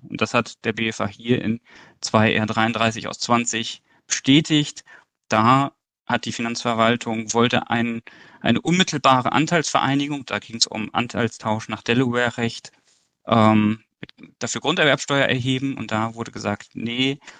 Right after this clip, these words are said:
die Gesellschaft, an der diese Anteilsvereinigung unmittelbar realisiert wurde, die hat nie diesen eins drei verwirklicht.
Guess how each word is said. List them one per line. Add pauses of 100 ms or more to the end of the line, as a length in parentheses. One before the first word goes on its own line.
(340)
die
Gesellschaft,
an
der
diese
Anteilsvereinigung
unmittelbar (400)
realisiert
wurde,
die
hat
nie
diesen
eins
drei
verwirklicht.